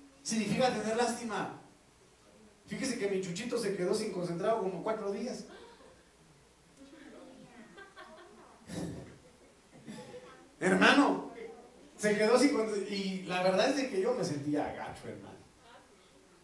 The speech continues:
Yo la verdad tenía lástima de ver al pobre ch-, de, del herido, viendo al gato comer así, mira.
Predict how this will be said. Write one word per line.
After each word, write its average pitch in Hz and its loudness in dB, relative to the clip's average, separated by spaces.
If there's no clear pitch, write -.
Yo 208 2
la 156 4
verdad 175 4
tenía 151 0
lástima 139 0
de 123 0
ver 147 2
al 135 2
pobre 151 2
ch-, 143 -4
de, 147 2
del 147 2
herido, - -2
viendo 262 4
al 190 6
gato - 2
comer 214 2
así, 226 0
mira. 247 -4